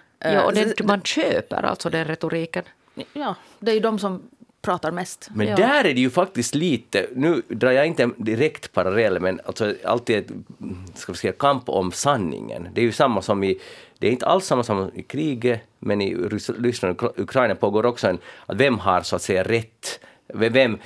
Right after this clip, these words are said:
Speaker 3: vem kan bevisa mera saker? Och här är det ju samma som i, det är vi-, visserligen som vilken arbetskamp som helst, så det finns, båda försöker säga att det är den andras fel. Så på det sättet finns här paralleller. Men,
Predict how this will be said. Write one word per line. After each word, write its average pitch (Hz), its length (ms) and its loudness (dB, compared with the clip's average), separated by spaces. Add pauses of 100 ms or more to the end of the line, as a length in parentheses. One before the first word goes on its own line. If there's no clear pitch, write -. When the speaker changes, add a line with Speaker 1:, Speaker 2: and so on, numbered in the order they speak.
(120)
Speaker 3:
vem 123 180 2
kan 104 160 2
bevisa 104 460 0
mera 87 220 0
saker? - 360 -2
Och 101 60 -4
här 131 180 0
är 104 80 0
det 101 60 -2
ju 101 80 -2
samma 101 320 0
som 101 160 -2
i, 101 80 0
det 92 220 -2
är 110 40 0
vi-, 98 180 -4
visserligen 90 400 -4
som 98 120 -4
vilken 92 220 -2
arbetskamp 82 840 -4
som 87 140 -4
helst, 92 300 -2
så 80 100 -2
det 98 180 -2
finns, - 300 -6 (520)
båda 135 300 2
försöker 110 320 0
säga 101 360 2
att 85 200 -4
det 98 60 2
är 95 60 2
den 92 120 0
andras 92 340 -4
fel. - 260 -4 (580)
Så - 180 -4 (320)
på 110 80 -2
det 120 100 0
sättet - 260 -8
finns 82 220 -6
här - 240 -6 (100)
paralleller. 80 440 -2
Men, 131 360 2